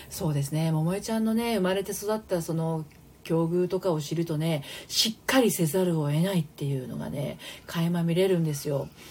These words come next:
で、やっぱり人間ってしっかりしなくちゃいけないっていうふうに自分が思ってしまうと、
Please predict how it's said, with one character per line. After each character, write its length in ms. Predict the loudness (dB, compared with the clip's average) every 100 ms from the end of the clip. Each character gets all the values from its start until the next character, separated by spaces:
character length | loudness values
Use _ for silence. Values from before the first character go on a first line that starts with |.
| -20 -10 2
で、 180 | 4
や 80 | 6
っ 20 |
ぱ 80 | 4
り 60 | 2
人 220 | 4 4
間 200 | 4 2
っ 20 |
て 220 | 6 6
し 160 | 6 0
っ 60 | 0
か 160 | 2
り 100 | 2
し 120 | 2
な 100 | 0
く 80 | 0
ち 100 | 0
ゃ 40 | 0
い 60 |
け 120 | 2
な 120 | 2 2
い 60 |
っ 40 | 2
て 160 | 2
い 60 | 2
う 60 |
ふ 60 | 2
う 20 |
に 60 | 0
自 200 | -2 -2
分 120 | -2
が 100 | 0
思 200 | 0 0
っ 20 |
て 100 | 0
し 140 | -2 -2
ま 120 | -2
う 40 |
と、 260 | 2 4